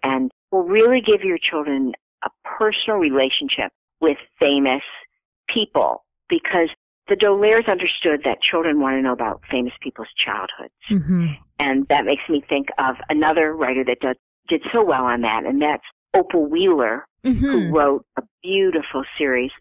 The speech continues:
Speaker 1: of books on composers for children that were out of print for many years, and I paid very large sums of money in
Speaker 2: <laughs>
Speaker 1: antique stores for her books, and now, thankfully, they're back in print. We're rejoicing on that. But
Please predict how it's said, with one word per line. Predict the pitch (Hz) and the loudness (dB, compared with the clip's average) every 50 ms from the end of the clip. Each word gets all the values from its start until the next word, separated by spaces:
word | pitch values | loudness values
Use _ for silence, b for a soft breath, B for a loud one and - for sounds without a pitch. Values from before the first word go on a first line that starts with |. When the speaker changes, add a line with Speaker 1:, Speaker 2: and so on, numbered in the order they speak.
| _ - | _ -10
Speaker 1:
of | 156 - _ | -10 -4 _
books | 135 - - - | -6 -6 -4 -6
on | 127 120 - | -6 -6 -6
composers | - - 294 - - - - 214 226 226 - 147 113 220 - - | -8 -12 -12 -12 -8 -2 0 0 0 0 -2 -4 -4 -4 -4 -8
for | 131 - | -6 -6
children | - - 135 104 98 - 101 87 90 - - _ _ _ _ - | -6 -4 -4 -4 -4 -6 -6 -8 -8 -10 -14 _ _ _ _ 0
that | 160 127 | 2 2
were | - - - | 2 2 2
out | 143 143 | 0 0
of | 139 - - | 0 -4 -4
print | - 190 160 - - - | -2 -2 -2 -2 -2 -4
for | 139 127 | -2 0
many | 127 123 123 123 123 | 0 0 0 0 0
years, | 127 120 113 110 117 151 185 - - - - | 0 0 2 2 0 0 -2 -6 -12 -8 -4
and | 143 123 120 120 117 - | -4 -2 -2 -2 -4 -4
I | - 113 117 120 - - - | -4 -4 -4 -6 -6 -4 -4
paid | 127 110 110 107 - - _ _ _ - 139 - | -2 -2 -2 -4 -6 -16 _ _ _ -20 -4 0
very | 151 139 135 131 127 | 2 2 4 2 2
large | 127 127 110 117 117 - - - | 2 0 0 0 -2 -2 -4 -2
sums | 147 139 151 160 | -2 -2 0 -2
of | 165 | -2
money | 160 147 131 131 151 175 147 | 0 0 0 2 2 2 2
in | 139 135 139 - 208 - - | 0 0 0 -2 -2 -2 -2
Speaker 2:
<laughs> | 202 - - | -4 0 2
Speaker 1:
antique | 196 196 185 - - 233 202 - - | 0 0 2 0 -2 -2 -4 -6 0
stores | - 185 165 170 175 - | 2 4 4 4 4 2
for | - 175 170 | 2 2 2
her | 170 - | 2 2
books, | 175 160 165 190 - - - - | 4 2 2 2 0 -4 -10 -6
and | - 156 160 165 | -4 -4 -2 0
now, | 151 139 135 131 143 - - | 0 0 0 -2 -4 -2 -2
thankfully, | 143 135 135 135 - 156 147 147 151 | -2 -2 -2 -4 -4 -4 -2 -2 -2
they're | 147 135 | -2 -4
back | 123 139 131 131 - | -2 -2 -4 -4 -4
in | 127 123 - | -8 -10 -10
print. | - - - 143 147 156 - - | -10 -6 -4 -2 -2 -2 -6 -8
We're | - 123 120 | -12 -14 -10
rejoicing | 120 117 117 - 135 120 113 127 - - 123 117 120 | -8 -8 -6 -2 0 0 0 0 -2 -6 -4 -4 -2
on | 110 117 | -2 -2
that. | 120 120 120 151 127 - _ _ _ _ _ _ | -2 -2 -2 -4 -6 -8 _ _ _ _ _ _
But | 185 170 160 - | 4 4 4 4